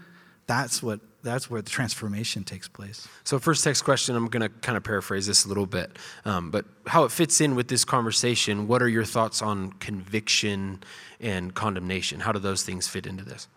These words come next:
Speaker 1: Um, two different things. Really important distinction between conviction and c-, condemnation. Um, condemnation is from the enemy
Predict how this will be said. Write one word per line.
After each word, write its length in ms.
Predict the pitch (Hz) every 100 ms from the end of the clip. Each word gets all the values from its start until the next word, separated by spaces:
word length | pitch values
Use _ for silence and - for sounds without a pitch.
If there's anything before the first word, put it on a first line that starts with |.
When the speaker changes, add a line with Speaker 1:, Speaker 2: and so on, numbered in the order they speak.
| -
Speaker 1:
Um, 800 | 131 123 120 117 110 110 110 113 -
two 160 | - 160
different 340 | 143 139 117
things. 560 | 139 135 165 185 - - - - _ _ _ _ _ - - - _ _ _ _ -
Really 460 | 113 123 143 139 127
important 440 | 123 - 120 113
distinction 720 | 110 - 120 120 143 143 156
between 320 | 147 - 113
conviction 580 | 104 107 95 113 - 120
and 180 | 110 104
c-, 80 | 110 -
condemnation. 880 | - 113 107 101 107 113 - 151 160 - - - - - - -
Um, 320 | 110 107 113
condemnation 1000 | - 120 120 113 110 117 - 127 127 135
is 240 | 127 104
from 280 | - 117 110
the 200 | 101 113
enemy 500 | 107 120 139 170